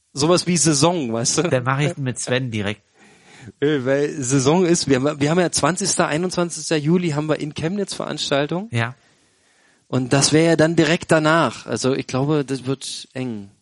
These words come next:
Speaker 2: Dünne Luft.
Speaker 1: Oh, dünne Luft, ja.
Speaker 2: Na, dann machen wir
Speaker 1: Naja,
Speaker 2: so.
Speaker 1: wir sind ja auch nicht mehr die Jüngsten, weißt du?
Speaker 2: Das stimmt, der,
Speaker 1: Hm.
Speaker 2: der Zahn der Zeit.
Speaker 1: Der Zahn der Zeit, er nagt. Okay, jetzt haben wir aber genug Schlusswort,
Speaker 2: Genau.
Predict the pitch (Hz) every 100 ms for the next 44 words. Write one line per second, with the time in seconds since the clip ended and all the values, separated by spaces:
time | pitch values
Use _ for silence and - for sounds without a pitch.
0 | _ _ _ 127 117 117 107 98 - 110
1 | 101 107 135 _ _ 110 113 107 101 101
2 | - - 104 104 107 101 104 107 98 95
3 | 113 113 120 143 170 151 165 180 165 143
4 | 131 123 151 - 104 101 113 135 110 -
5 | 117 101 101 95 90 104 101 110 _ _
6 | 104 95 117 104 104 - 98 - _ _
7 | _ _ - 107 - 117 117 - 113 107
8 | - 110 110 104 - - - - - 160
9 | - 156 127 123 196 220 175 147 139 185
10 | - 208 214 - 202 240 127 147